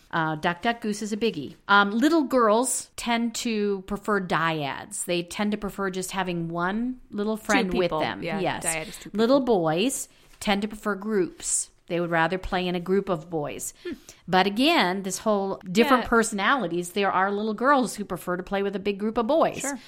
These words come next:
Speaker 1: Or a little boy who prefers to play with one little girl.
Speaker 2: Right. And we'll touch on how that changes with different gender expressions as well.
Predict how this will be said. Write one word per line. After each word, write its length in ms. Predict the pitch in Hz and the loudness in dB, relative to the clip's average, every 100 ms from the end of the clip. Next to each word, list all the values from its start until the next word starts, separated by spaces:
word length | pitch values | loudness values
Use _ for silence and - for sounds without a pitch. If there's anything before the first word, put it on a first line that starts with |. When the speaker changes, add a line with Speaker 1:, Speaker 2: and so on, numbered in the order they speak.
| - - | -14 -6
Speaker 1:
Or 60 | |
a 20 | 170 | -2
little 160 | 185 | 0
boy 240 | 202 277 240 | 6 6 6
who 80 | |
prefers 440 | 196 175 170 196 185 | 4 -2 -2 -4 -4
to 80 | - | -4
play 160 | 190 | 0
with 160 | 190 180 | 0 0
one 180 | 180 202 | -2 0
little 220 | 208 220 | 0 0
girl. 360 | 240 226 151 - | 2 2 2 -4
Speaker 2:
Right. 200 | 285 - | -10 -4
And 140 | 240 | 0
we'll 100 | 294 | 0
touch 240 | 294 294 277 | 0 0 0
on 120 | 226 | -2
how 180 | 208 196 | -2 -2
that 340 | 196 185 185 - - | 0 0 -2 -8 -12
changes 540 | - 190 175 180 180 | -8 -6 -6 -8 -8
with 200 | 170 - | -12 -10
different 520 | 160 160 170 175 - _ 196 | -10 -8 -10 -10 -14 _ -8
gender 360 | 233 226 254 | -6 -4 -6
expressions 580 | 254 - 180 - 202 208 | -6 -4 -4 -4 -6 -6
as 140 | 240 | -6
well. 320 | 302 247 180 | -2 -2 -2